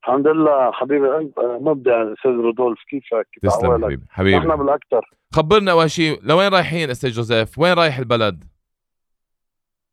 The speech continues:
Speaker 1: هلأ مثل ما هي الأمور، آه، يعني من بعد هذا الحكم إن شاء الله يكون يعني، آه، يعني مثل ما عم يحكي الرئيس سعد الحريري،
Speaker 2: مهم.
Speaker 1: حكم المحكمة الدولية إنه هو يعتبره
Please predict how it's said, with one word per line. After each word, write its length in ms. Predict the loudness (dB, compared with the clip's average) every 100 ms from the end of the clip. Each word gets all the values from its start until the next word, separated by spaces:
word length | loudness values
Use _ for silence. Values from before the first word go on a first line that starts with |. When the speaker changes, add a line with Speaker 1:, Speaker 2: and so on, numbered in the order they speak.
| -4
Speaker 1:
هلأ 300 | 0 2 0
مثل 260 | -2 -4 -2
ما 140 | 0
هي 100 | 0
الأمور، 680 | -2 -2 0 0 0 0 2
آه، 180 | 0
يعني 200 | 0 0
من 260 | -2 -2 -2
بعد 220 | -2 -2
هذا 180 | -2 -2
الحكم 380 | -2 -2 -2 -4 -8 -14 -20 -10
إن 60 |
شاء 160 | -4 -2
الله 120 | -2
يكون 320 | 0 0 2
يعني، 560 | 2 2 0 -2 -6 -12 _ _ -20 -20 _ -2
آه، 560 | 0 0 0 -2 -6
يعني 420 | -12 -12 -10 -8 -10
مثل 120 | -4
ما 60 | 0
عم 140 | 0
يحكي 500 | 0 0 0 2 2
الرئيس 340 | 2 2 0 -2 0
سعد 200 | 0 0
الحريري، 640 | -2 0 2 2 0 -4 _ -10
Speaker 2:
مهم. 260 | -4 -4 -4
Speaker 1:
حكم 280 | -8 -4 -2
المحكمة 400 | -2 -2 0 0
الدولية 540 | 2 2 2 2 2
إنه 140 | 2 2
هو 200 | 4 4
يعتبره 800 | 2 2 0 2 2 0 -2